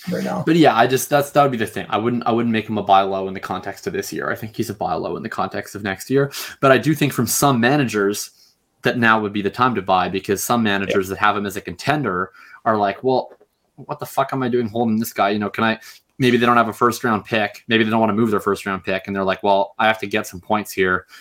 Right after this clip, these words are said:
Speaker 2: Um, I'll use Swift instead," you know, and, and you could potentially make a good value move. Like, I would love to trade, uh, I mean, yeah, a-, really any older running back that's scoring a lot of points right now for Swift would, would probably be, you know, an easy,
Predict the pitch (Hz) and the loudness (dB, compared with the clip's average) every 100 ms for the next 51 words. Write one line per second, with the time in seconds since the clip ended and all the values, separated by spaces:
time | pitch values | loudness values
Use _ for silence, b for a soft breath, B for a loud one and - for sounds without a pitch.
0 | b b 104 95 101 110 101 98 - 113 | b b 2 2 2 2 2 -4 -2 -2
1 | 104 101 92 - 104 92 87 - _ _ | -2 -6 -8 -2 2 2 -2 -10 _ _
2 | - 104 92 92 90 101 92 92 95 87 | -4 0 0 -2 -4 -6 -6 -6 -6 -4
3 | 92 95 95 90 90 90 87 87 - 120 | -6 -4 -4 0 -2 -2 -6 -4 2 2
4 | 107 95 90 95 - 92 90 87 _ _ | 4 0 0 -8 -4 -4 -2 -6 _ _
5 | _ _ _ _ _ - - 117 110 117 | _ _ _ _ _ -18 0 2 2 0
6 | 113 107 b b b b b _ _ 196 | 0 0 b b b b b _ _ 2
7 | 143 185 - 175 160 131 120 120 107 107 | 4 2 2 2 6 6 4 2 0 2
8 | 104 95 95 95 85 92 - - - 95 | 2 2 0 0 -2 -2 -6 -10 -8 -6
9 | 85 87 87 - 87 - - - - - | -4 -4 -4 -8 -10 -10 -8 -10 -12 -14
10 | - - - - - - - 90 82 69 | -8 -8 -8 -14 -14 -10 -8 -6 -8 -12
11 | - 165 - 107 - - 117 104 98 92 | -14 -18 -6 -6 -6 -12 -4 -2 0 0
12 | 98 90 92 | -2 -2 -4